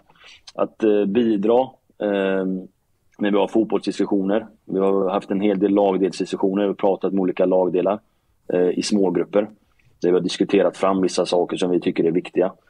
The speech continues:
Vissa saker har spelarna fått komma med sina åsikter, vissa saker har vi bara informerat om att det här förväntar vi oss av varje spelare. Så det har varit mer, liksom, mycket fotbollsdiskussioner utanför som vi har,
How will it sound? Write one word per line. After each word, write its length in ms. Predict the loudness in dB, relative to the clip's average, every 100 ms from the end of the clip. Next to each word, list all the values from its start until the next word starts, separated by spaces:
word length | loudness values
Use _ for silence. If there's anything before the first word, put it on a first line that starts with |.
| _ _
Vissa 240 | 0 2 2
saker 260 | 2 2
har 100 | 0
spelarna 380 | 2 2 2 2
fått 340 | 0 -4 -4 -4
komma 240 | 0 2
med 120 | 0
sina 160 | 0 0
åsikter, 360 | 0 -2 0
vissa 240 | 0 0 0
saker 260 | -2 0
har 60 | 0
vi 100 | 2
bara 380 | 2 2 0 -4 _ _ _ _ _ _ _ _ _
informerat 760 | 0 0 2 2 4 2 2 0
om 80 | 0
att 80 | 0
det 100 | 2
här 220 | 2 2
förväntar 440 | 0 -4 -2 -2
vi 60 | -2
oss 160 | 0
av 320 | 2 0 -2 -2
varje 260 | 0 0 -2
spelare. 460 | 0 0 0 -4 -8 _
Så 100 | 0
det 60 | 2
har 100 | 2
varit 140 | 2
mer, 140 | 2
liksom, 200 | 2 0
mycket 200 | 0 -2
fotbollsdiskussioner 840 | 0 0 0 -4 -2 -4 -2 0 0
utanför 500 | 0 -2 -2 0 0
som 160 | -2
vi 80 | 0
har, 360 | 2 2 0